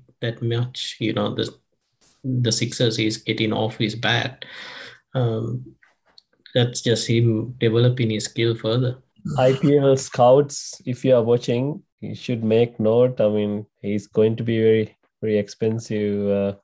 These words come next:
Speaker 2: next season of the I P L. I'm sure he's gonna, he's going to be grabbed by a franchise.
Speaker 1: Yeah, bit of mo-, bit of Moneyball effect on the Sri Lankan players
Speaker 2: Yeah.
Speaker 1: for, um,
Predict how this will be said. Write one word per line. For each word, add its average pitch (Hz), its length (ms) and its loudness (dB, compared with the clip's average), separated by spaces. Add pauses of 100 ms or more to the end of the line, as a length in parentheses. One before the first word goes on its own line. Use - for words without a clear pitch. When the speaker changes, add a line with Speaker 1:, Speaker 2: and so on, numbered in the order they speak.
(100)
Speaker 2:
next 107 320 -4
season 110 400 -2
of 104 140 0
the 104 120 2
I 101 120 4
P 104 200 0
L. 104 140 4
I'm 101 160 0
sure 113 300 -2
he's 104 200 -2
gonna, 101 360 -4 (100)
he's 107 180 -8 (380)
going 113 340 -2
to 123 80 -4
be 113 520 -4 (100)
grabbed 107 440 2
by 101 440 2
a 107 100 -2
franchise. 101 840 0 (640)
Speaker 1:
Yeah, 120 240 -4 (200)
bit 143 120 8
of 127 260 8
mo-, 123 380 0 (160)
bit 151 140 6
of 151 100 6
Moneyball 143 640 6
effect 139 320 0
on 143 160 0
the 139 80 0
Sri 139 300 -2
Lankan 147 420 -2
players 123 340 4
Speaker 2:
Yeah. 110 120 2
Speaker 1:
for, 120 320 -4 (340)
um, 120 160 -12